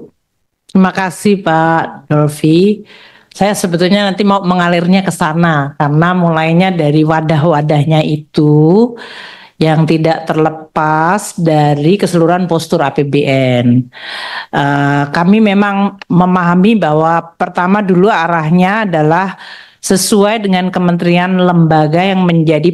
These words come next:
pengampu dari program pendidikan. Nah, dalam hal ini tentu saja kalau Kementerian Dikbud,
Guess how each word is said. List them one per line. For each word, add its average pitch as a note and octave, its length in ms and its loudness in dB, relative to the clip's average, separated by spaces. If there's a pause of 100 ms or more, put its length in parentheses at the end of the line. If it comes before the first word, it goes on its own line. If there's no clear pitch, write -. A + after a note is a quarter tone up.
pengampu D#3 720 0
dari D#3 960 0 (400)
program F3 400 -2
pendidikan. D3+ 800 -2 (480)
Nah, C#3+ 160 2
dalam D3 240 2
hal D3 240 0
ini F#3+ 480 2
tentu D#3 240 0
saja E3 480 0 (560)
kalau D3 240 0
Kementerian D#3+ 560 0
Dikbud, D3+ 580 0